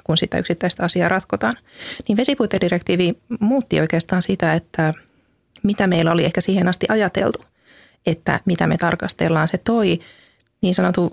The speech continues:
valuma-alue lähestymistavan, jossa otetaan jonkun tietyn järven tai joen tai muun vesistön osan valuma-alue, kaikki sillä tapahtuva toiminta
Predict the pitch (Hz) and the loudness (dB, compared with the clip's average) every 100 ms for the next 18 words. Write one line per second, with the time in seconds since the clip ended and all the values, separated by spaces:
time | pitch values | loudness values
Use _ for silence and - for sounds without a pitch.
0 | - 214 202 - - 147 - - - _ | 0 0 2 2 2 2 0 -2 -8 _
1 | _ _ - 175 190 165 - 165 - - | _ _ -2 0 0 0 0 -2 -2 -2
2 | - 208 - _ _ - 202 165 - 160 | 0 0 -4 _ _ -2 0 0 0 -2
3 | - - - _ _ _ 254 175 175 226 | -4 -18 -20 _ _ _ -2 0 0 2
4 | 226 233 220 226 220 214 220 214 - _ | 2 2 0 0 0 2 0 -2 -10 _
5 | _ _ - 196 196 202 202 190 185 185 | _ _ -2 2 2 2 2 2 2 2
6 | 190 185 180 175 175 185 _ _ _ 202 | 2 2 2 2 2 -2 _ _ _ -2
7 | 175 185 - 170 - 185 180 165 - _ | 0 0 0 0 0 2 2 0 -4 _
8 | - - _ - 240 233 185 180 180 - | -20 -20 _ -2 2 2 2 2 0 -2
9 | 277 - 190 180 - - 180 180 180 196 | -2 0 0 0 -2 -4 -4 -2 0 2
10 | 185 185 202 | 2 2 0